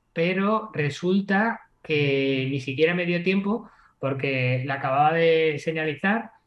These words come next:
y justo me fui de vacaciones por un sudeste asiático un mes, a Bali, a China, tal, estuve va-, por varios sitios y estaba en Bali, me acuerdo que estaba por ahí, no sé si estaba en ese momento, casi yo me imagino ya, no recuerdo exactamente, pero como en la playa, ¿no? Estaba ahí en la playa y tal, y me llama el de la inmobiliaria, "Oye, que tengo una, unas personas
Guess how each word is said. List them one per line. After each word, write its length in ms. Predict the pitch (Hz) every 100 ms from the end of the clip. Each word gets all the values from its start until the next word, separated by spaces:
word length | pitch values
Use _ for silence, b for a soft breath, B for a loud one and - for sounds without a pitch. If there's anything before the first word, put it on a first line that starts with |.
| _
y 60 | -
justo 320 | 127 165 185
me 100 | 170
fui 140 | 170 175
de 80 |
vacaciones 800 | 175 151 127 175 170 185 185 - _
por 180 | 143 131
un 140 | 135
sudeste 360 | 127 151 147 160
asiático 360 | 143 156 156 147
un 80 |
mes, 340 | 156 196 202 170
a 80 | 139
Bali, 340 | 156 175 170
a 100 | -
China, 320 | - 170 160 156
tal, 140 | 170
estuve 460 | - 151 156 147 143
va-, 200 | 143 143
por 120 | 147
varios 220 | 147 147
sitios 260 | 170 190 196 b b _ _
y 100 | 135
estaba 320 | 131 180 170
en 100 | 147
Bali, 260 | 160 170 185
me 80 |
acuerdo 220 | 143 151 160
que 60 |
estaba 280 | 160 180 165
por 120 | 156
ahí, 380 | 156 165 170 170
no 160 | 143 135
sé 160 | 151
si 80 | 135
estaba 200 | 131 139
en 40 |
ese 80 | 131
momento, 380 | 139 135 139 131 - _ _ _
casi 260 | 175 170 175
yo 100 | 180
me 60 | 180
imagino 300 | 170 185 175
ya, 160 | 175
no 220 | 165 147
recuerdo 280 | 165 160 151
exactamente, 200 | 147 147 143
pero 40 |
como 100 | 131
en 60 | 131
la 120 | 127
playa, 260 | 165 151 127
¿no? 80 | 202
Estaba 220 | 190 160
ahí 60 |
en 60 | 165
la 120 | 160
playa 180 | 165 170
y 40 | -
tal, 160 | 208 196
y 80 |
me 100 | 151 151
llama 200 | 170 180
el 60 |
de 60 | 175
la 60 | 175
inmobiliaria, 520 | 170 165 170 202 185
"Oye, 180 | 190 202
que 80 | 139
tengo 240 | 160 180
una, 440 | 202 196 190 185 180
unas 240 | 196 185
personas 420 | 180 175 208 220